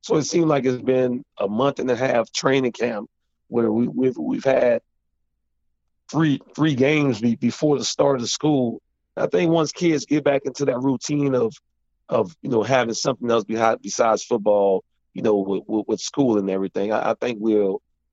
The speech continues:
we'll get rolling and get back on our regular routine. But, you know, we've been dealt, dealt a difficult hand to, to start the year.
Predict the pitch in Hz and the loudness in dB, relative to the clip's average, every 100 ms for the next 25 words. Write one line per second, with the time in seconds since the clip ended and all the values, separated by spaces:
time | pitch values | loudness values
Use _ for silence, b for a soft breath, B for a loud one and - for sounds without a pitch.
0 | - 117 101 110 92 113 104 95 90 104 | -2 -2 0 0 0 2 2 0 -2 -2
1 | 107 101 95 101 95 98 104 101 98 90 | 0 0 -2 -2 -2 0 0 -2 -6 -6
2 | 117 104 90 92 87 - _ _ _ _ | -4 -4 -2 -4 -4 -6 _ _ _ _
3 | - 143 127 120 - _ _ _ 131 135 | -6 -2 0 -2 -8 _ _ _ -2 2
4 | 139 127 139 139 135 143 131 139 139 131 | 2 4 2 2 2 2 0 0 -2 0
5 | 135 127 139 139 139 - - 107 - - | 0 2 2 2 -2 -8 -8 -8 -8 -8
6 | 113 - 135 - 127 123 147 165 | -6 0 0 2 0 2 2 2